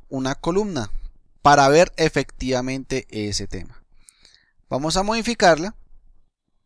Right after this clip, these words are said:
Vamos a ver, administrar configuración, administrar columnas y ver columna de incidencias. Due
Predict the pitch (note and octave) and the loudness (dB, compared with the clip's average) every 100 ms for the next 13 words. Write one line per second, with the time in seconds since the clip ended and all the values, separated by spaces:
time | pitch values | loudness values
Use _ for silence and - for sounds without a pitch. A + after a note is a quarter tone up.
0 | _ _ _ _ - - G#2+ A2+ B2+ B2+ | _ _ _ _ -16 -14 -12 -10 -4 -4
1 | A2 - A2+ A#2+ B2 A2 B2 C#3 C#3 F3+ | -4 -6 -8 -10 -10 -10 -10 -12 -8 -4
2 | F#3 E3+ E3+ E3 - A#2 G#2 G2+ - - | -2 -2 -2 -6 -8 -14 -14 -14 -12 -12
3 | - E3+ E3 C#3+ D#3+ - - _ _ _ | -10 -6 -6 -6 -10 -12 -20 _ _ _
4 | _ - E3+ F3+ F3+ F3 D3+ C#3 - E3 | _ -12 -8 -6 -6 -6 -2 -2 0 -4
5 | D#3+ D#3+ E3+ D#3+ F3 D#3+ C#3 C3+ D#3+ - | -4 -2 -2 -4 -2 -2 -2 -6 -8 -10
6 | - _ _ _ _ _ _ _ _ _ | -14 _ _ _ _ _ _ _ _ _
7 | _ _ _ _ A#2 A#2 A#2 A#2 A#2+ | _ _ _ _ -14 -8 -6 -6 -8